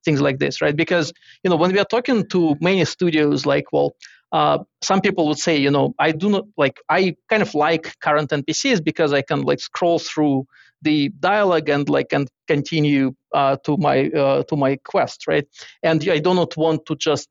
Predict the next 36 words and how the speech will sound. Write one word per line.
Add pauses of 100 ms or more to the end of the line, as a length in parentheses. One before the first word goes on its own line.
(160)
you
know, (100)
talk
to
a
chatbot
there." (420)
And
that's,
that's
not
the
goal.
So,
like, (180)
if
you
are
a
player
who, (140)
like,
really, (280)
like, (200)
is
not
interested (140)
in
this
story
and,
like,
wants
to
proceed, (320)
like,